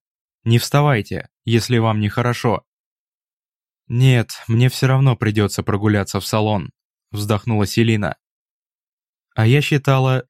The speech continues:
что вы всегда называете его гостиной», рассмеялась мисс Кендалл. «Ах», улыбнулась в ответ миссис Джашер. «Вы видите,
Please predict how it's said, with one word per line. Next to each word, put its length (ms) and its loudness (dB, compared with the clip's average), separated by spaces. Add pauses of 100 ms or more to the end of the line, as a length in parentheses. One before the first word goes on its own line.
что 240 -2
вы 140 4
всегда 380 0
называете 640 0
его 220 2
гостиной», 680 -2 (540)
рассмеялась 680 0
мисс 220 0
Кендалл. 460 -4 (1000)
«Ах», 440 -2 (440)
улыбнулась 640 2
в 60 -2
ответ 360 -2
миссис 340 0
Джашер. 500 -4 (1120)
«Вы 280 2
видите, 580 -2